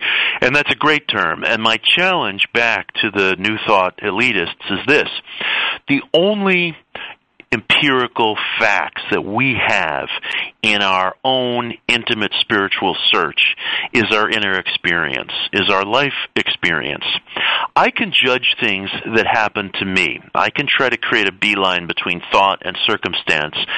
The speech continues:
and use that as a way of trying to map out the structure of my world and my inner world.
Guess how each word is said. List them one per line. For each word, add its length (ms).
and 180
use 360
that 320
as 500
a 160
way 500
of 340
trying 260
to 120
map 500
out 320
the 80
structure 480
of 160
my 180
world 440
and 120
my 140
inner 300
world. 400